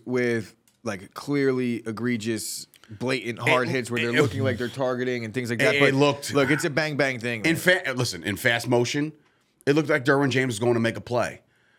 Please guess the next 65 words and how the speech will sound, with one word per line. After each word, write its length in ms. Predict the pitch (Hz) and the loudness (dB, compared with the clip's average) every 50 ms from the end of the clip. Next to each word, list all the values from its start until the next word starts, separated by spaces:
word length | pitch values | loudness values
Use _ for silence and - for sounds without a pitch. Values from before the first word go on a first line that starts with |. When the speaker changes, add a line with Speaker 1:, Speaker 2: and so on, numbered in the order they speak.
| _ _ - | _ _ -6
Speaker 2:
But 80 | - | -2
then 140 | 98 113 110 | 0 2 4
when 100 | 120 123 | 4 4
you 80 | 131 135 | 4 4
slow 320 | 120 - 135 139 135 131 | 2 0 2 4 4 4
it 80 | 127 107 | 4 2
down 300 | 127 123 127 127 131 123 | 2 2 4 4 2 2
and 80 | 117 | 2
you're 120 | 117 113 113 | 2 4 4
like, 220 | 107 107 101 92 | 4 2 2 0
"This 140 | 110 110 104 | -2 -4 0
guy 240 | - 127 104 92 87 | 2 2 4 4 2
looks 200 | 82 85 82 - | 0 -4 -6 -6
like 140 | 95 87 82 | -6 -6 -6
he's 140 | 90 85 | -6 -8
about 340 | 90 78 73 85 80 78 - | -8 -6 -6 -6 -6 -8 -10
to 80 | - 80 | -12 -14
murder 720 | 78 80 80 82 90 98 107 131 156 143 104 71 58 62 | -12 -10 -8 -4 -2 2 6 8 8 8 6 4 -2 -10
this 180 | 64 65 65 - | -12 -14 -12 -10
dude." 140 | - - 180 | -4 0 2
Speaker 1:
Well, 140 | 185 151 135 | 2 2 4
Speaker 2:
You 60 | - | 2
know 60 | 117 | 2
Speaker 1:
I 40 | 117 | 2
Speaker 2:
what 60 | 113 | 2
I 20 | 113 | 0
Speaker 1:
mean, 40 | |
Speaker 2:
mean? 120 | 113 117 120 | 0 0 2
Like, 140 | 117 107 - | 2 2 2
Speaker 1:
well, 140 | 147 139 | 2 2
it 100 | 139 139 | 2 2
is 180 | 151 143 120 - | 0 0 -2 -4
football. 400 | - - 117 95 - 87 80 73 - | -6 -6 -6 -6 -6 -8 -4 0 4
Speaker 2:
it 100 | 147 170 | 4 6
is 160 | 190 214 208 | 6 4 4
football 380 | 208 - 196 185 165 180 170 165 | 2 2 2 4 4 6 6 6
after 260 | 160 156 151 151 135 | 4 2 2 2 4
all, 240 | 127 120 117 117 107 | 6 6 6 4 4
and 300 | - 120 120 117 117 117 | 2 4 4 4 4 4
Speaker 1:
It's 80 | 117 - | 2 2
Speaker 2:
I 40 | 117 | 2
Speaker 1:
like 100 | 127 127 | 2 2
Speaker 2:
guess, 80 | 123 123 | 2 0
Speaker 1:
the 60 | 151 | 2
whole 280 | 135 165 190 196 185 175 | 2 4 4 4 4 2
Speaker 2:
you 120 | 160 - | 2 0
know. 40 | - | 0
Speaker 1:
intent 220 | 170 170 156 139 | 0 -2 -2 -2
is 220 | 113 123 147 131 113 | -2 -2 -2 -2 -4
to 480 | - - 139 131 123 117 110 110 104 - - _ _ _ _ _ _ _ _ _ _ _ _ _ _ _ _ _ 110 | -4 -4 -2 -2 -2 -2 -4 -6 -10 -14 -18 _ _ _ _ _ _ _ _ _ _ _ _ _ _ _ _ _ -2
be 140 | - 139 156 | 2 2 4
violent 480 | 160 143 156 156 160 165 147 139 131 120 | 4 4 2 2 2 0 -2 -2 -2 -2
at 160 | 120 120 - | -2 -4 -4
the 60 | - | -6
point 240 | 113 - 151 143 143 | -6 -4 -4 -2 -2
of 80 | 135 135 | -2 -2
impact, 480 | 156 156 127 135 123 110 110 107 - | -2 -4 -2 -2 0 0 -2 -2 -4
and 120 | - 127 131 | -6 -6 -4
then 140 | 131 139 139 | -2 -2 0
all 180 | 147 156 160 165 | 0 2 2 2
of 60 | 165 | 4
a 20 | |
Speaker 2:
Not 160 | 170 170 196 | 4 4 4
Speaker 1:
sudden 160 | 220 - - 135 | 4 4 6 6
Speaker 2:
anymore. 300 | 147 165 135 101 104 104 | 6 6 4 2 0 -4